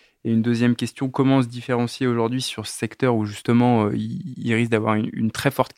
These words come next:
croissance pour tous les acteurs, euh,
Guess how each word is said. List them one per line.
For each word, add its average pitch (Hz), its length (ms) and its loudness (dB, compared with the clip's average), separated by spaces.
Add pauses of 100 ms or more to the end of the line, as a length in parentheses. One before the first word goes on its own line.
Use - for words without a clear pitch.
(120)
croissance - 500 2
pour - 200 -12
tous - 160 -2
les 117 180 2
acteurs, 123 640 4 (480)
euh, 113 640 0